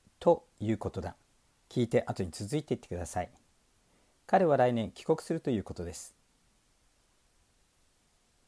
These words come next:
彼女は来年進学したいということです。彼女は来年進学するつもりだということです。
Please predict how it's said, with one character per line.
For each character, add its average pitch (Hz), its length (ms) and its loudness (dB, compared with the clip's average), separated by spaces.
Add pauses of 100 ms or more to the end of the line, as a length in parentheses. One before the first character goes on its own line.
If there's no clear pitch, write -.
(220)
彼 185 200 4
女 131 160 0
は 120 180 2
来 107 220 2
年 110 220 -4
進 143 240 -4
学 165 180 -2
し - 100 -12
た - 120 0
い - 100 -10 (100)
と 135 80 -2
い 123 100 2
う 90 40 -2
こ - 100 -10
と - 120 -16
で 78 100 -10
す。 - 260 -16 (3250)
彼 139 200 4
女 107 120 2
は 101 60 2
来 104 180 2
年 104 160 -4
進 127 240 -2
学 143 200 0
す - 140 -6
る 123 120 -2
つ - 120 -6
も 135 100 2
り 160 60 -2
だ 156 120 0
と 147 100 -2
い 113 60 2
う 95 60 -4
こ - 100 -14
と 90 100 -12
で 87 120 -12
す。 - 220 -20